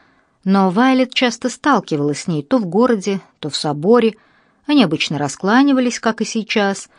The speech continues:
но Вайолет всегда прибавляла шагу, делая вид, что куда-то торопится или опаздывает.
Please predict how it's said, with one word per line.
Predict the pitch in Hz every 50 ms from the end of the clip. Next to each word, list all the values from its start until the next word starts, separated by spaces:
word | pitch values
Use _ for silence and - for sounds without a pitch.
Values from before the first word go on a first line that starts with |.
| _ _ _ _ _ _ _ _ _ _
но | - 196 202 202 208
Вайолет | 196 262 330 349 302 233 202
всегда | - - - 190 208 269 269
прибавляла | 262 - 233 190 208 202 190 214 226 220 196 190
шагу, | - - - 185 160 139 135 - - - - - _ _
делая | - 165 175 170 160 165
вид, | 165 202 262 247
что | 208 - - 185 170 165
куда-то | - 180 180 165 - -
торопится | - 170 156 156 202 254 262 262 - - - 185
или | 160 160
опаздывает. | 151 147 143 - - 220 254 269 247 208 196 214 202 208 196 190 - -